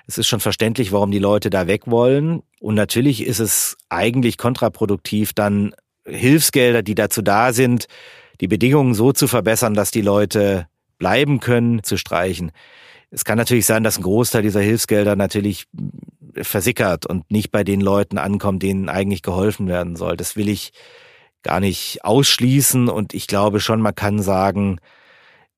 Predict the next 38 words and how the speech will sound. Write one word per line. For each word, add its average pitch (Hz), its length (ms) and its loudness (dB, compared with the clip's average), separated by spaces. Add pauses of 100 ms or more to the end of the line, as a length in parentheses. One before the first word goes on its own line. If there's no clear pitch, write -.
(520)
diese 98 320 -4
Hilfsgelder 104 840 2 (220)
erfüllen 120 500 2
bestimmt 120 440 0
nicht - 440 -2 (480)
den 104 300 0
gewollten 98 560 0
Zweck. - 400 -2 (160)
Aber 98 180 0
diese 110 180 2
Länder 120 280 2
jetzt 110 280 0
dadurch 123 300 2
zu 117 120 0
bestrafen, 107 600 0
dass 110 120 0
man 107 240 -2
diese 101 200 -2
ganzen 104 260 -2
Gelder 98 280 0
streicht, 104 680 -4
ich 95 140 -10
sehe 98 140 -2
den, 92 420 -4
sehe 104 140 -4
den 95 160 -2
Sinn 98 180 -2
daran 92 240 -2
nicht, - 340 -8
nicht 101 180 -8
so 82 100 -8
richtig. 82 340 -10
Es 90 80 -6
ist 98 120 -4
eine 92 100 0
reine 98 200 0
Strafaktion, 85 840 -6
ne? - 140 -12